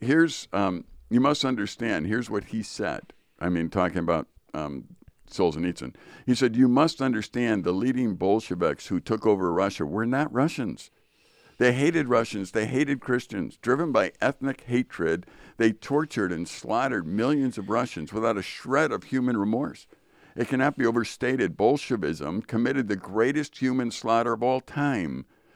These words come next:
The fact that most of the world is ignorant and uncaring about this enormous crime is proof that the global media is in the hands of the perpetrators."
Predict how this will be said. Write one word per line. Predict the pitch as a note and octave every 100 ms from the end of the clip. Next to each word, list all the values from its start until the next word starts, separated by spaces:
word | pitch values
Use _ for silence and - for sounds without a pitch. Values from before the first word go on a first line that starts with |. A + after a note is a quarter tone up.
| _ _
The | A2
fact | - C#3 C#3+ -
that | G#2+
most | F#2 A#2+ D3+ -
of | A#2+
the |
world | A2 C3+ C3 G#2+
is | F#2 -
ignorant | B2+ C#3 C3+ G2+ C#2 - _ _ -
and | G#2+
uncaring | A2+ A#2+ - C#3+ D3 A#2+
about | F#2+ G#2
this | A2+ A2
enormous | G2+ A2 A#2+ C#3 C3+ A2
crime | - C3+ C3 A2+
is | F#2+
proof | _ - D#3 A#2+ - - - -
that | A2+ A2
the |
global | G#2 A2 B2+ C#3+ A#2+
media | A2 C3+ C#3 F#2 D#2+ F#2 _ -
is | G#2+
in | B2+
the | C3+ B2+
hands | A2 F#2+ G2+
of | B2
the |
perpetrators." | - D3 D3 C#3 - F2+ A#1 - -